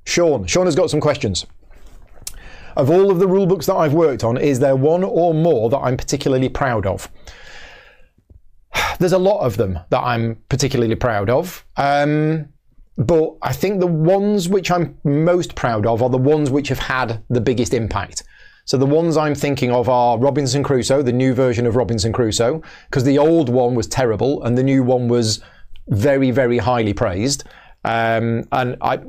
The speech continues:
it's because I spent a lot of time. I put everything, every ounce of passion that I had into that, and I think it shows.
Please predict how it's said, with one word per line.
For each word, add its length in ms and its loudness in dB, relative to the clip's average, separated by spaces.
it's 120 0
because 300 0
I 120 0
spent 340 -2
a 160 -4
lot 320 2
of 60 -8
time. 220 -2
I 140 0
put 300 -2
everything, 800 0
every 340 0
ounce 400 -2
of 160 -2
passion 500 -4
that 100 -2
I 160 -2
had 280 -4
into 300 0
that, 340 -2
and 160 -2
I 80 -2
think 320 -2
it 100 -2
shows. 460 -4